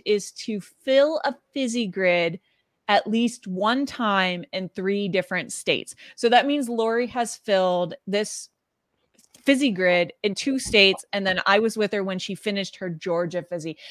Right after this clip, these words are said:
So that's just so amazing. So I just definitely wanted to say congrats to Lori on that, on that fun one. And then Tim, do you have Lori's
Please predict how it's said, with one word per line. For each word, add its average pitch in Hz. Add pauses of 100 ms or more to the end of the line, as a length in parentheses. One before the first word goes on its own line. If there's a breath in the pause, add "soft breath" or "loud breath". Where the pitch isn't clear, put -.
So 339
that's 359
just 247
so 190
amazing. 165
So 185 (240 loud breath)
I 202
just 196
definitely 214
wanted 196
to 190
say 185
congrats 180
to 208
Lori 185
on 180
that, 196
on 180
that 170
fun 226
one. 226
And 214
then 202
Tim, 220
do 202
you 220
have 190 (420)
Lori's 190